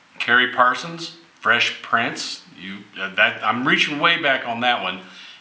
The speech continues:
You probably remember Fresh Prince, not the new remake, but the old Fresh Prince. The Crow, we got Bai Ling. Mighty Morphin Power Rangers, Jason Font. He was one of the Red Rangers.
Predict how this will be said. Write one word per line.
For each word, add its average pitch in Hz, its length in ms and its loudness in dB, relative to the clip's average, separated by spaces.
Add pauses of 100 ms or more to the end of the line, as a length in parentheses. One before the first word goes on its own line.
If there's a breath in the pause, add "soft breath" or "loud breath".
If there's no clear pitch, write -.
You 98 120 -10
probably 113 280 0
remember 113 320 -2
Fresh 110 320 -2
Prince, 101 420 -2
not 120 220 2
the 143 100 2
new 147 200 2
remake, 113 680 0
but 98 260 0 (240)
the 104 100 -10
old 113 280 -8
Fresh 92 260 -2
Prince. 87 360 -4 (340)
The 98 100 -4
Crow, 117 720 0
we - 80 -12
got 95 200 -6
Bai 101 300 4
Ling. 110 500 -4 (880 soft breath)
Mighty 127 540 2
Morphin 135 500 -4
Power 147 460 4
Rangers, 202 460 0
Jason 120 440 0
Font. 120 380 2
He 135 60 -2
was 120 160 -4
one 123 140 0
of 110 60 -2
the 107 80 -6
Red 113 320 2
Rangers. 117 540 -2